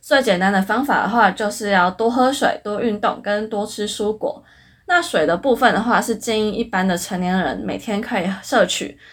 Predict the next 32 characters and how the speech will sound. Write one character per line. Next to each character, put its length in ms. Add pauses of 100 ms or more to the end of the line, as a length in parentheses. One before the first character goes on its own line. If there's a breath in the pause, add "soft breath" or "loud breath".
(120)
两 200
千 220
到 140
两 180
千 180
五 120
百 160
毫 200
升 180
的 100
水 220
量， 220 (540 loud breath)
尤 120
其 180
是 200
可 160
以 40
在 200
起 200
床 200
的 120
时 160
候， 200 (280 loud breath)
可 80
以 40
先 160
喝 200
一 80
杯 180
温 200
开 200
水， 200